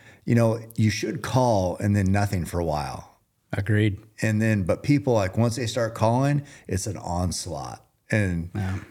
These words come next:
Speaker 1: 'cause people just wanna call, 'cause they, they figure that the more you call, the,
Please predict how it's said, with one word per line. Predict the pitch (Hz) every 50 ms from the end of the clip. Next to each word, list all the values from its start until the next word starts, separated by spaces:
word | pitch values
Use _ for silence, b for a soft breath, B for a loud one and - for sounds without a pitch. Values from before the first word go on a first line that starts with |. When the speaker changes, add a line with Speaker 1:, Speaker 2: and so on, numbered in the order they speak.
| - -
Speaker 1:
'cause | - 120 -
people | 165 160 143
just | 131 110 120
wanna | 123 123 107
call, | 92 87 135 156 170 - - 98 - - - _
'cause | - - 117
they, | 107 113 107 110 110 B B B B B B B B _ _ _
they | - 113 101
figure | - - 139 117 110 120 110
that | 107 104 101 98 - - - - - _ _ _ -
the | - 110 110
more | 110 117 123 120
you | 110 107 104
call, | - - 110 135 139 135 127 120 113 104 101 104 B B B B B B B B B B - - -
the, | - 110 107 101 98 92 -